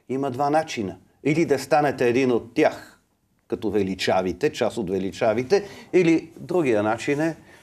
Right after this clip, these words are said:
да, да тръгнете да защитавате хората, като сърцето на танко, което е горящото сърце. И тогава може да си изпатите и пак да не направите нищо.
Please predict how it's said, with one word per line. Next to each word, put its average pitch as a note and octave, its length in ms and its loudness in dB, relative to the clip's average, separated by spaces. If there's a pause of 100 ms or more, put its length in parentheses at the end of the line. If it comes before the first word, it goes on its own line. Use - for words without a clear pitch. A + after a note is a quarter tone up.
(240)
да, C#3+ 220 0
да C#3 280 -6
тръгнете E3 340 0
да D#3+ 80 2
защитавате D3+ 680 0
хората, D3 480 -4 (480)
като C#3 340 -4 (600)
сърцето D#3 500 -2
на D3 260 2 (200)
танко, G#2+ 360 0 (180)
което A#2 300 0
е - 20 0
горящото A2+ 540 -4
сърце. B2 400 -12 (400)
И A2+ 80 -10
тогава B2+ 320 -2
може C3 200 -4
да C3+ 60 -10
си B2+ 320 -8
изпатите C#3 560 -6
и B2+ 40 -6
пак C#3 220 -2
да G#2+ 120 0
не G2 60 -2
направите F2+ 580 -8
нищо. - 340 -16